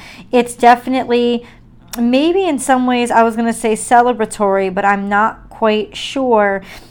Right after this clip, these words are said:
Five plus one adds up to six, though, so it could be talking about in terms of your intimate relationships. Stay light, keep it light, be playful, have fun,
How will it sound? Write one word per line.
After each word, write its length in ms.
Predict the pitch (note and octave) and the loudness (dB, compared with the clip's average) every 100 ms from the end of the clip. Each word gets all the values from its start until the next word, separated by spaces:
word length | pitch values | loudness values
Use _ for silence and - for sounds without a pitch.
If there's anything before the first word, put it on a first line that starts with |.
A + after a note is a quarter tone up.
| - - | -20 0
Five 240 | C4+ C#4+ C#4 | 4 4 4
plus 320 | C#4+ B3 - | -2 -4 -2
one 200 | A#3 A3+ | -2 0
adds 220 | G#3+ G3 | -2 -2
up 140 | G#3 F#3 | -4 -4
to 140 | G#3 | -10
six, 340 | F#3 A3+ A3 | -8 -10 -8
though, 180 | - G#3+ | -8 -8
so 200 | G3 A3+ | -6 -8
it 120 | G3 | -10
could 160 | F#3+ C4 | -8 -8
be 120 | B3 | -8
talking 480 | - A3+ G#3+ G#3+ G3+ | -4 -2 -2 -4 -8
about 320 | G3 F#3+ F#3 | -2 -2 -4
in 100 | G3 | -10
terms 360 | F#3 A3 G3+ G3 | -12 -12 -12 -12
of 100 | F3+ | -10
your 140 | F#3 | -10
intimate 580 | F#3+ C#4 D4 A3 F#3 F#3 | -10 -12 -12 -10 -10 -10
relationships. 1040 | F3 E3 E3 F3 - F3+ F3+ B3+ C4 B3+ - - - - | -12 -10 -10 -12 -10 -10 -8 -8 -8 -12 -20 -20 -20 -20
Stay 400 | - - A3+ A3 | -10 -4 -2 0
light, 320 | G3+ F3+ F3+ - - - | 0 -4 -8 -18 -20 -14
keep 280 | - B3 B3 | -8 -6 -6
it 100 | A#3+ | -4
light, 540 | G#3 G#3 G3+ - F#3 | -2 -2 -4 -10 -12
be 200 | A#3 A#3+ | -8 -8
playful, 580 | A#3+ A#3+ A3 A3 A3+ A3 | -6 -4 -4 -4 -6 -8
have 420 | A3 A3+ A3 A3 | -6 -2 0 -2
fun, 480 | - A3 G#3 G#3 | -6 -4 -4 -4